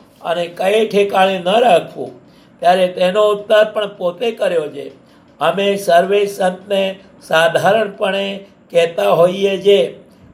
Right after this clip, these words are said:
બુરાનપુર તથા કાશીએ કોણ જશે, ત્યારે કોઈ બોલે નહીં. ત્યારે તે સભામાંથી પોતે ઉઠીને અમને એમ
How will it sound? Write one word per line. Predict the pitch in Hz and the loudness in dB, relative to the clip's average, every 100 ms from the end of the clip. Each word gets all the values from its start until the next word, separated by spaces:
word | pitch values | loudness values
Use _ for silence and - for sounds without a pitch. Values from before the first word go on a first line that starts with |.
| _ | _
બુરાનપુર | 151 170 202 208 - 214 202 202 196 - _ | -4 2 2 2 0 2 4 2 -4 -12 _
તથા | - 185 196 | -4 0 0
કાશીએ | 180 170 160 156 220 208 | 0 -2 -4 -4 -2 -2
કોણ | 202 185 185 | 0 0 2
જશે, | 233 208 - 139 127 - _ _ _ - | 2 2 2 -2 -12 -16 _ _ _ -8
ત્યારે | 170 170 175 175 170 - - - | -4 -2 0 -2 -6 -14 -20 -6
કોઈ | 180 202 220 | 2 4 4
બોલે | 208 202 202 202 | 4 4 4 4
નહીં. | 202 180 156 - - _ _ - | 2 0 -4 -16 -20 _ _ -4
ત્યારે | 180 180 185 196 196 196 - _ _ _ _ _ _ _ _ _ _ - - - - - - | 0 2 2 0 -2 -8 -14 _ _ _ _ _ _ _ _ _ _ -20 -20 -20 -20 -20 -2
તે | 202 226 226 - | 2 4 4 2
સભામાંથી | 185 175 196 196 196 196 202 202 - | 0 4 4 2 0 -2 -2 -4 -2
પોતે | 196 - 220 | -2 0 4
ઉઠીને | 208 202 196 196 202 202 202 - _ - | 4 4 0 0 0 -2 -6 -16 _ -4
અમને | 185 202 190 | -4 -2 -6
એમ | - 156 196 | -4 -2 -2